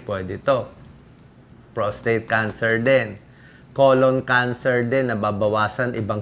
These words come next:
pag-aaral na naman. Yan ang maganda. Dahil nga sa lycopene. Ngayon, ang tanong,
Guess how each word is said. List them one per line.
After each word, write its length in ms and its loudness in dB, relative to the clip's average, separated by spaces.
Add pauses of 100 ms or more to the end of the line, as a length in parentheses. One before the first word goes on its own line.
pag-aaral 640 -4
na 160 -4
naman. 480 -6
Yan 160 -10
ang 160 -10
maganda. 640 -12 (1120)
Dahil 320 4
nga 160 2
sa 160 -2
lycopene. 800 0
Ngayon, 320 2
ang 160 -4
tanong, 340 0